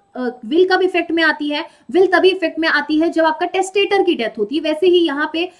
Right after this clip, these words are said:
donor की death होती है तो ही आपका death bad gift क्या होगा, Effect में आने वाला है। ठीक है, क्लियर है? दोनों में फर्क है।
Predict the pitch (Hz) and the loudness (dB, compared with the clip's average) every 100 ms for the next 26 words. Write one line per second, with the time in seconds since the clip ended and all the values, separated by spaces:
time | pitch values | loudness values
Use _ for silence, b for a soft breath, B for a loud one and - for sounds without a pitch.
0 | b - 285 330 370 359 311 285 320 240 | b -4 -2 0 2 2 2 0 -4 -4
1 | 240 277 359 320 302 359 B - 302 302 | -4 4 4 4 0 -4 B -4 0 4
2 | 302 415 285 277 294 277 247 277 233 247 | 6 6 2 0 -4 -2 -4 -4 -4 -4
3 | 247 240 247 240 226 220 208 269 233 220 | -4 -8 -8 -6 -2 0 0 0 -2 -6
4 | 220 - 247 277 196 196 254 214 160 156 | -10 -8 -10 -6 -6 -4 -8 -8 -8 -6
5 | 220 - 302 - _ _ - 220 247 349 | -6 -6 -6 -8 _ _ -10 -8 -6 -10
6 | _ _ 240 240 254 302 370 _ _ b | _ _ -6 -4 -4 -4 -10 _ _ b
7 | b 220 311 370 466 494 349 302 302 214 | b 0 2 2 0 0 2 2 0 -12
8 | - | -14